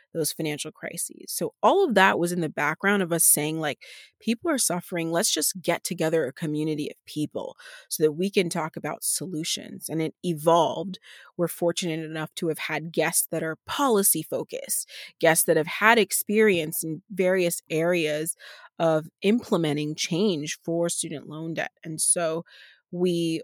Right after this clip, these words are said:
want to continue to expand on that and really just spread the message on how we can become a world where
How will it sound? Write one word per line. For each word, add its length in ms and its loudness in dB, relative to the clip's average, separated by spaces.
want 300 -2
to 100 -2
continue 560 -2
to 180 -4
expand 640 0
on 200 2
that 280 2
and 200 -2
really 220 0
just 320 -2
spread 300 0
the 100 -4
message 400 -2
on 120 -6
how 400 -6
we 140 2
can 180 2
become 320 2
a 80 2
world 480 2
where 340 4